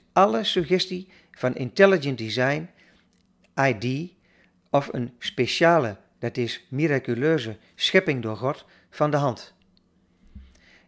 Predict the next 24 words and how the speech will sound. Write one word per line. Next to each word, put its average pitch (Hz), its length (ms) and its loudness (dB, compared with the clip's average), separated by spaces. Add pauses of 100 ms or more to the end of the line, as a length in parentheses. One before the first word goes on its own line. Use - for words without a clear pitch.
(160)
Ze 120 260 2
bewegen 202 460 2
zich 180 180 2
in 135 180 -4
een 113 160 -4
ruim 175 420 2 (360)
christelijk 185 560 0 (320)
paradigma. 123 800 4 (840)
En 127 140 -4
dan 113 100 -2
is 117 140 -2
er 113 120 -4
een 113 80 -6
voetnoot. 156 520 -2 (240)
Een 120 140 -6
paradigma 170 760 2
is 135 200 -2
een 123 180 -6 (280)
samenhangend 165 720 0
stelsel 160 580 -4 (300)
van 127 180 -2
modellen 139 440 -2
en 143 120 -6
theorieën. 131 560 -2